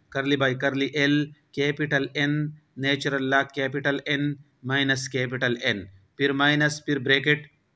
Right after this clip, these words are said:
N प्लस natural log N plus minus N plus minus, फिर ब्रैकेट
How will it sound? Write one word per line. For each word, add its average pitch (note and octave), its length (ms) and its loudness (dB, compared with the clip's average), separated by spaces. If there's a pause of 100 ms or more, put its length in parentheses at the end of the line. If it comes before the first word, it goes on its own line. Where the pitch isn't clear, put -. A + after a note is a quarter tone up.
(1000)
N C#3+ 240 2
प्लस C#3+ 260 4 (460)
natural C#3+ 460 0
log C#3 200 4 (140)
N C#3 160 -2
plus C#3+ 260 2 (340)
minus C3 460 0 (160)
N C3+ 100 0 (240)
plus A#2 280 -2 (680)
minus, C#3+ 480 2 (760)
फिर D3 220 0
ब्रैकेट D3 360 2